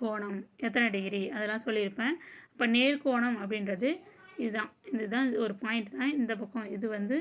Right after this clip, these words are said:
இதுலேருந்து ஸ்டார்ட் ஆகுது ஜீரோ டிகிரி. இப்படி செங்குத்தா இருந்துச்சுன்னா இதான் செங்கோணம், இது தொண்ணூறு டிகிரி. இது தொண்ணூறு டிகிரியில பாதி நாற்பத்தஞ்சு டிகிரி, இது குறுங்கோணம். அடுத்து இது விரிகோணம், நூத்தி முப்பத்தஞ்சு டிகிரி. தொண்ணூறு டிகிரிக்கு மேல இருந்தாலே விரிகோணம்.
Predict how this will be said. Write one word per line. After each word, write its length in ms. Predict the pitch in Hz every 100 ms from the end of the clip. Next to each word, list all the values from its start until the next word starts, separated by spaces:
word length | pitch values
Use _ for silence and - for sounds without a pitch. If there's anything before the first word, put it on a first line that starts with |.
| - -
இதுலேருந்து 360 | 226 233 240
ஸ்டார்ட் 240 | 247 220 220
ஆகுது 240 | 202 214 240 185
ஜீரோ 200 | 214 196 196 - _ _ _ _ _ _
டிகிரி. 320 | 226 220 196 415 480 - - - - 240
இப்படி 180 | 214 240 247
செங்குத்தா 380 | 254 262 269 262
இருந்துச்சுன்னா 380 | 226 202 269 262
இதான் 220 | 247 240
செங்கோணம், 560 | 226 214 214 202 226 320 - - - 269
இது 100 | 233 208
தொண்ணூறு 300 | 226 220 208 190
டிகிரி. 240 | 196 196 - - _ _ _
இது 140 | 240 202
தொண்ணூறு 260 | 247 262 277
டிகிரியில 300 | 254 269 262 240
பாதி 260 | 226 208 254 302
நாற்பத்தஞ்சு 480 | 240 208 - 208 196 190
டிகிரி, 220 | 196 330 415
இது 80 | 240 269
குறுங்கோணம். 520 | 254 220 202 180 175 - - - - - - - -
அடுத்து 220 | 247 247 285 233
இது 100 | 254 233
விரிகோணம், 500 | 233 214 202 180 - _ - 262
நூத்தி 240 | 254 254 226
முப்பத்தஞ்சு 440 | 208 208 214 190 180
டிகிரி. 200 | 202 - 247
தொண்ணூறு 240 | 247 240 233
டிகிரிக்கு 300 | 294 349 311
மேல 160 | 233 247 254
இருந்தாலே 340 | 226 214 233 311
விரிகோணம். 460 | 240 220 190 175